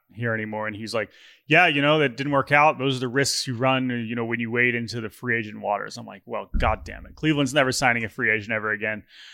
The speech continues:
Uh, <laughs> it was a good run. They really, you know, put big time money investing in the free agents. And they're like, "Why would we even bother? We could just keep being cheap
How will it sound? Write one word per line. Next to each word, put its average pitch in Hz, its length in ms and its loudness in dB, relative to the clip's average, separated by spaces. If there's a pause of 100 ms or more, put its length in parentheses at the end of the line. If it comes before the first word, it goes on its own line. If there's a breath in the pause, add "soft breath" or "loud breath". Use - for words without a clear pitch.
(200 loud breath)
Uh, 160 320 8
<laughs> - 140 4
it 233 160 10
was 185 160 0
a - 60 0
good 196 260 6
run. 160 460 4 (260 loud breath)
They 160 200 6
really, 170 520 6
you 151 140 0
know, 147 240 6
put 131 540 -2
big 202 280 6
time 156 320 4
money 143 320 2
investing 131 640 0
in 123 100 -2
the 117 120 -6
free 123 200 2
agents. 120 160 0
And 127 80 -6
they're 127 60 -4
like, 127 200 0
"Why 156 180 4
would 131 160 -4
we 117 100 -6
even 98 180 -8
bother? - 320 -16
We 135 120 -8
could 131 100 -10
just 127 160 -4
keep 160 160 -2
being 135 240 2
cheap 117 300 -4